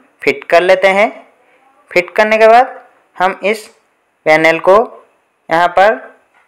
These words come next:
इस बॉल के अंदर जो स्क्रू लगा है, स्क्रू से अच्छे से कस लेंगे। अच्छे से स्क्रू को टाइट कर लेते हैं ताकि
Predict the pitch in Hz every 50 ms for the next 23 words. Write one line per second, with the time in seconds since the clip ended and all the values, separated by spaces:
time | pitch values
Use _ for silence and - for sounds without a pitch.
0 | _ _ _ 190 - - - _ _ - 151 151 151 160 170 170 - 202 202 196
1 | 190 175 180 190 185 190 - 202 214 226 254 277 - - - - 156 160 165 160
2 | 165 165 165 165 170 175 202 240 285 - - - - - 160 156 160 165 160 165
3 | 175 202 233 - - - 156 151 - - - 165 156 165 180 208 254 269 - -
4 | - - 147 139 - - 160 165 170 175 175 180 214 277 - - - _ _ _
5 | _ _ _ _ _ _ _ _ _ _ _ _ _ _ _ _ _ _ _ _
6 | _ _ _ _ _ _ _ _ _ _ _ _ _ _ _ _ _ _ _ _
7 | _ _ _ _ _ _ _ _ _ _ 113 _ _ _ _ _ _ _ _ _
8 | _ _ _ _ _ _ _ _ _ _ _ _ _ _ _ 151 147 - - -
9 | 185 185 185 202 220 247 269 - - - - 151 156 151 151 170 190 214 254 262
10 | - - - _ _ _ _ - _ _ _ _ _ - 139 127 135 131 - -
11 | - 170 175 180 185 185 185 185 180 180 190 214 254 - - - _ _ _ _
12 | _ _ _ _ _ _ _ _ - _ _ _ _ _ - 156 156 156 170